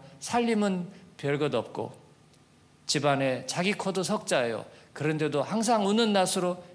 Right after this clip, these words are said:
"기도하면 됩니다. 기도하면 됩니다. 기도해야죠. 우리가 하면 돼요." 그렇게 얘기했어요. 백 명을 식사하는 것도요,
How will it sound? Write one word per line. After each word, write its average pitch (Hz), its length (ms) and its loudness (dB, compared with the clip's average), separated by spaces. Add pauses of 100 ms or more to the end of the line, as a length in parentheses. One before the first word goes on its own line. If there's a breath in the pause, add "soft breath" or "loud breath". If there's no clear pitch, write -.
"기도하면 104 500 -6
됩니다. 131 500 -8 (320 loud breath)
기도하면 110 520 -6
됩니다. - 460 -12
기도해야죠. 160 680 0 (560 loud breath)
우리가 120 280 -2
하면 202 340 0
돼요." 147 300 0 (400 loud breath)
그렇게 190 480 -4 (160)
얘기했어요. 135 800 -6 (500 loud breath)
백 151 200 2
명을 147 400 2
식사하는 143 420 0
것도요, 127 400 -8